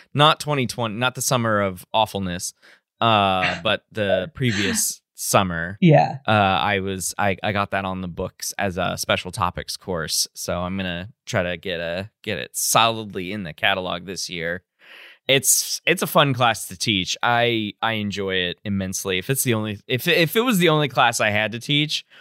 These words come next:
Speaker 1: oh boy, I'd love it every year. I'd be, like, watching the same movies over and over again.
Speaker 2: I,
Speaker 1: So
Speaker 2: I love this movie, uh, this class. And,
Speaker 1: Yeah.
Speaker 2: you know, I try to use different movies each semester,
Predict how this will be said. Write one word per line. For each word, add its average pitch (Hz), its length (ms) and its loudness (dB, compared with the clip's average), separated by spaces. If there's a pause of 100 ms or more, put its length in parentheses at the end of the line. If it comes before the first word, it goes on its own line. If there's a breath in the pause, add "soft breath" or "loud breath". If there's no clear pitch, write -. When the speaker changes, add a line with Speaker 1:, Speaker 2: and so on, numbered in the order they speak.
(120 soft breath)
Speaker 1:
oh 127 140 6
boy, 101 340 4
I'd 95 220 0
love 101 220 0
it 92 60 0
every 101 260 0
year. 90 260 -4 (160)
I'd 135 60 -2
be, 120 60 4
like, 110 140 6
watching 120 300 0
the 101 60 -2
same 113 240 0
movies 98 320 -6
over 98 200 -4
and 98 80 -6
over 92 280 -4
again. 90 320 -6 (200)
Speaker 2:
I, 180 260 6 (100)
Speaker 1:
So 120 300 6
Speaker 2:
I - 20 -4
love 170 320 2
this 185 220 -8
movie, 156 600 -4
uh, 170 300 6
this 180 160 -4
class. 143 480 2 (180)
And, 156 540 -2
Speaker 1:
Yeah. 92 220 -2 (180)
Speaker 2:
you 254 140 6
know, 254 200 6
I 233 120 -2
try 226 280 -2
to 220 80 -4
use 226 280 -6
different 190 340 -2
movies 180 760 0
each 143 240 2
semester, 190 1160 4